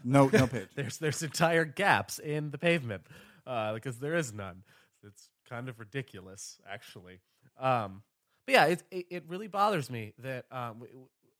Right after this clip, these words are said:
Speaker 2: so we've, we've been talking about, uh, porn, and we're saying, "Don't do it, don't do this, don't do that." These are all the reasons it's bad. We talk about the porn industry and how it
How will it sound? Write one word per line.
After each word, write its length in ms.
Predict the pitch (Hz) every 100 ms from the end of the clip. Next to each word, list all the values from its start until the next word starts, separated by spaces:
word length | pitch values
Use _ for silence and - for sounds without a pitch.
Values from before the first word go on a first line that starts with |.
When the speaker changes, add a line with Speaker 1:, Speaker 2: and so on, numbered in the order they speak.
| 180
Speaker 2:
so 120 | 196
we've, 240 | 170 175
we've 160 | 180 175
been 100 | 160
talking 300 | 208 247 220
about, 260 | 170 156 - _ _
uh, 180 | 139 117
porn, 320 | - 226 233
and 60 | 151
we're 60 | 127
saying, 240 | 160 139
"Don't 280 | 156 147 131
do 180 | 254 247
it, 100 | 240
don't 220 | 135 117
do 160 | 135 123
this, 280 | 185 202 -
don't 180 | 135
do 100 | 120 123
that." 200 | 160 147
These 160 | 156
are 60 | 147
all 60 | 139
the 80 | 131
reasons 320 | 135 123 117
it's 120 | -
bad. 300 | - 165 165
We 80 | 120
talk 140 | 110
about 120 | 101 101
the 60 |
porn 300 | 95 - 143
industry 400 | 143 139 - 127
and 100 | 113
how 120 |
it 40 | 101